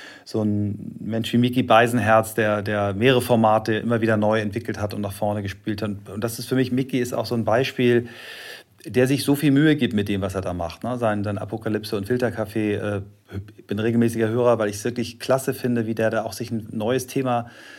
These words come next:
erschlossen hat und wirklich auch immer die Extrameile geht, eigentlich drei Folgen pro Woche. Aber wenn irgendwas Wichtiges passiert, haut er da immer noch einen raus. Und Fleiß ist einfach, äh, jetzt, gerade wenn man jetzt startet, wichtig. Ähm, aber es, ähm,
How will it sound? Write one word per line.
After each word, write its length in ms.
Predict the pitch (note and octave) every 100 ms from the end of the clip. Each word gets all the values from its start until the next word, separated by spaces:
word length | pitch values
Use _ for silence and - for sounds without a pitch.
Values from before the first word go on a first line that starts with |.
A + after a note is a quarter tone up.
| - -
erschlossen 540 | A#2 - B2+ B2+ B2
hat 280 | A2 A2+ - A#2+
und 220 | A#2 A#2+
wirklich 360 | C#3+ C#3+ C3+
auch 160 | - A2+
immer 280 | A2 C3 C3
die 100 | B2
Extrameile 560 | - - A#2+ A2+ A2 G#2+
geht, 240 | A2 A2
eigentlich 200 | A2 A2+
drei 240 | A2+ A2+ A#2+
Folgen 320 | A#2 A2+ G#2
pro 180 | G2+ G2+
Woche. 240 | G#2 G#2
Aber 180 | G#2+ G#2
wenn 120 | A#2+
irgendwas 280 | C#3 A#2+ B2
Wichtiges 320 | B2 A#2+ A2+
passiert, 560 | A#2 G#2 A#2 A2+ A2+ - _ -
haut 260 | - G#2+ A2
er 40 |
da 80 | A2
immer 160 | A#2
noch 180 | A#2 G#2
einen 140 | A2 G#2+
raus. 380 | G#2 G#2+ - - - - - - -
Und 100 | A#2+
Fleiß 500 | - - A#2 D3+ D3
ist 280 | C#3+ - -
einfach, 440 | A#2+ B2+ B2 -
äh, 260 | A#2 A2+ A2
jetzt, 520 | A2 C3 - - - - - -
gerade 280 | A2 B2 A#2
wenn 60 |
man 100 | A#2
jetzt 260 | G#2+ C#3 -
startet, 600 | - A2 A2 A#2 G2 G#2
wichtig. 500 | A#2+ B2 - D3 - - - - - -
Ähm, 340 | A#2+ A#2 A#2
aber 180 | A2 A#2+
es, 220 | G2 -
ähm, 540 | A#2+ A2 A2 G#2+ G#2